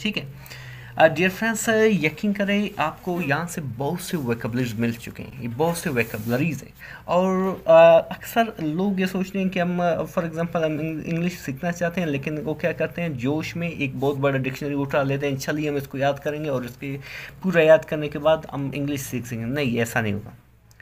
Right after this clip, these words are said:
आप क्या करोगे, आहिस्ता आहिस्ता छोटे छोटे अल्फाज से उठाओगे और बेसिक किताब पहले उठाओगे, ठीक है। इसके साथ साथ आप बड़े किताबों की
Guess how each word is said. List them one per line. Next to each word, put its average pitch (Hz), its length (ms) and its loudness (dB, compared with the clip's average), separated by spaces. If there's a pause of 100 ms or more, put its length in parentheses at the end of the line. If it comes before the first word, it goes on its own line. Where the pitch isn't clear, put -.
(380)
आप 151 200 4
क्या 190 120 0
करोगे, 190 260 -2
आहिस्ता 131 460 2
आहिस्ता 127 380 -2 (100)
छोटे 143 300 -6
छोटे 127 300 -6
अल्फाज 117 340 0
से 120 160 -8
उठाओगे 107 460 -6 (120)
और 120 100 -2
बेसिक 127 440 -2
किताब 139 420 -4
पहले 123 160 0
उठाओगे, 110 560 -4
ठीक 175 180 -4
है। 156 60 -4
इसके 120 280 -10
साथ 127 200 -6
साथ 170 280 -8
आप 196 200 -8 (340)
बड़े 139 280 2
किताबों 131 420 -2
की 131 140 -4